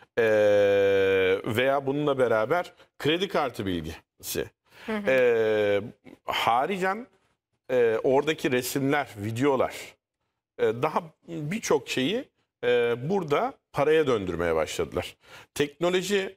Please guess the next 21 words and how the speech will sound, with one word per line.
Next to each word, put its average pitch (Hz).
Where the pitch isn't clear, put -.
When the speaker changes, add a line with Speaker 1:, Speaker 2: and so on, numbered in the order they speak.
Speaker 1:
hızlı 160
ilerledi. 190
Biz 135
farkında 135
değildik. 196
Eee, 127
ama 131
farkında 147
olan 127
birisi 143
vardı. 139
Hacker 175
grubu. 107
Speaker 2:
Evet. 202
Speaker 1:
Ya 135
da 147
hackerlar. 147
"Buradan 170
para 143
kazanılır." 95
dedi. 82